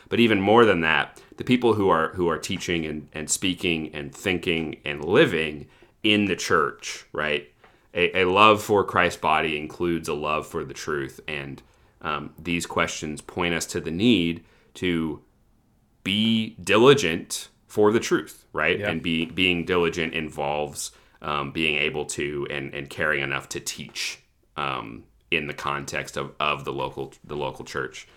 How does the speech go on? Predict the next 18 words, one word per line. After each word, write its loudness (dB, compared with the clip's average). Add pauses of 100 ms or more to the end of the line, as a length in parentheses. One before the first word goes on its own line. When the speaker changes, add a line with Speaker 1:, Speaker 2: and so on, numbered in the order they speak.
(340)
Speaker 1:
as -4
well 2
as 2
a -8
sort 0
of -2
a -4
bigger -2
scale 0
or -2
a -4
more -4
formal -4
higher 0
education -8
setting, -2 (440)
um, -2
which, 0